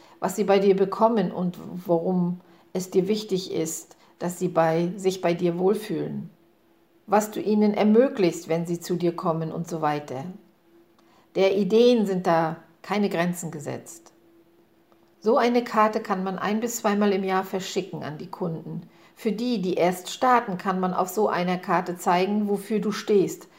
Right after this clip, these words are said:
warum du deinen Salon eröffnest und warum du dich freust, Kunden zu begrüßen. Es ist auch eine nette Geste, wenn du bereits als Friseurin arbeitest und dich aus einem Betrieb heraus selbstständig machen willst.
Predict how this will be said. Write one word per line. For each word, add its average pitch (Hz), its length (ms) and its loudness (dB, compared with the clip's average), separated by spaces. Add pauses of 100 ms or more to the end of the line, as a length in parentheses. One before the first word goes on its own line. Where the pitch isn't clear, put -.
(180)
warum 190 260 0
du 202 80 2
deinen 196 300 2
Salon 214 340 6
eröffnest 180 720 0 (320)
und 180 160 -4
warum 185 320 2
du 185 120 2
dich 175 220 0
freust, 208 460 4
Kunden 202 300 0
zu 196 160 -8
begrüßen. 185 840 -4 (1120)
Es 196 200 -4
ist 226 260 2
auch 190 160 4
eine 196 340 0
nette 196 300 -2
Geste, 214 500 0
wenn 185 160 0
du 196 60 -2
bereits 180 440 2
als 180 280 0
Friseurin 180 540 0
arbeitest 190 640 0
und 196 200 -6
dich 185 220 0
aus 190 160 0
einem 185 280 -2
Betrieb 208 360 -6
heraus 175 360 2
selbstständig 208 540 -4
machen 160 300 -6
willst. 175 320 -10